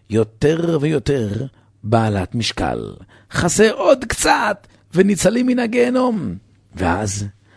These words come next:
בבית דין של מעלה, נאמר, "זהו, נגמרו האיסורים." אבל עדיין, הכפות לא נשתוו, עדיין כף השמאלית של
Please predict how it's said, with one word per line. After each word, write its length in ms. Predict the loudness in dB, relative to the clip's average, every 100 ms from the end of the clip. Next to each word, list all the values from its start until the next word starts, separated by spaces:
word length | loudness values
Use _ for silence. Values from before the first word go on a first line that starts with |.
| _ -4
בבית 280 | 4 6 6
דין 160 | 4
של 200 | 2 0
מעלה, 440 | 0 0 -2 -4 -8 -16 _ _ -4
נאמר, 500 | 0 4 4 4 4
"זהו, 720 | 6 6 6 4 4 2 0 -10 _ _ _
נגמרו 580 | 2 4 6 6 8 6
האיסורים." 920 | 6 4 4 6 6 6 2 -2 -6 -12 _ -20 -20 _ -4
אבל 220 | 0 2
עדיין, 680 | 2 2 0 0 -4 -6 -8 -12 -20 _ _
הכפות 640 | -4 -2 0 0 2 2 4
לא 140 | 4
נשתוו, 640 | 4 0 0 0 0 -2 -4 _ _ -20 _
עדיין 360 | -2 0 0 -2
כף 240 | -2 0 0
השמאלית 920 | -2 -4 -2 0 0 -2 -2 -6 -14 _ _ _
של 280 | -2 0